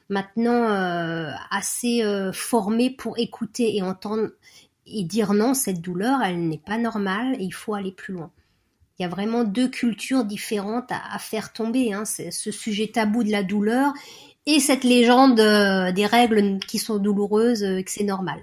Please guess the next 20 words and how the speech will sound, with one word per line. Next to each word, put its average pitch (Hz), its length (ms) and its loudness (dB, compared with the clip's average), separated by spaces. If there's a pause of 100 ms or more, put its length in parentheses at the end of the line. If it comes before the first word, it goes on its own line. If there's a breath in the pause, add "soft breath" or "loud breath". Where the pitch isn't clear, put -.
(160)
Il - 60 -20
y - 20 -12
a 175 40 -12
vraiment 208 300 -2
deux, 196 200 0
deux 202 140 -4
choses 220 260 -4
à 208 80 -4
faire - 260 -10
tomber. 190 260 -8
Et 180 200 -10
si - 560 -4
les 277 160 2
gens, 240 260 -2 (220 loud breath)
si 277 120 -2
les 285 100 4
jeunes 277 180 6
filles 285 220 -2
arrivent 254 300 2
à, 208 200 2